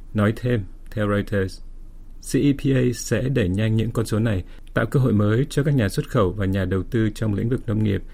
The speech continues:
năng lượng, công nghệ và hậu cần. Trong khi đó, theo cổng thông tin Chính phủ Việt Nam V G P News, Bộ trưởng Bộ Công Thương Nguyễn Hồng Diên vừa có buổi làm việc với ông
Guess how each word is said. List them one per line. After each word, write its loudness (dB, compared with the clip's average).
năng 2
lượng, 4
công 2
nghệ 2
và -2
hậu -4
cần. -2
Trong 2
khi 4
đó, 4
theo 2
cổng 0
thông -2
tin 2
Chính 0
phủ 2
Việt -2
Nam 2
V 0
G -2
P -6
News, 2
Bộ 4
trưởng 2
Bộ 4
Công -2
Thương 4
Nguyễn 2
Hồng 0
Diên 4
vừa 0
có -2
buổi 2
làm 0
việc 2
với 2
ông 0